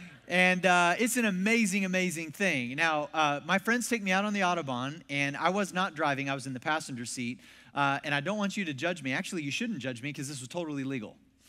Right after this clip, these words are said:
We were going a hundred and thirty miles an hour. Now, because it was legal, it wasn't as much fun, all right? So that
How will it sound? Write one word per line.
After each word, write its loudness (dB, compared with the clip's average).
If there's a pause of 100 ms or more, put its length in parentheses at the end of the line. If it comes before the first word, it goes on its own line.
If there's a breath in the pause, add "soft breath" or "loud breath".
(460 loud breath)
We 2
were 2
going 2
a -2
hundred -2
and -4
thirty -4
miles -4
an -6
hour. -10 (800 loud breath)
Now, 0 (160)
because 0
it -4
was -6
legal, -2
it -6
wasn't -4
as -10
much -8
fun, -10 (180)
all -6
right? -2
So -4
that 2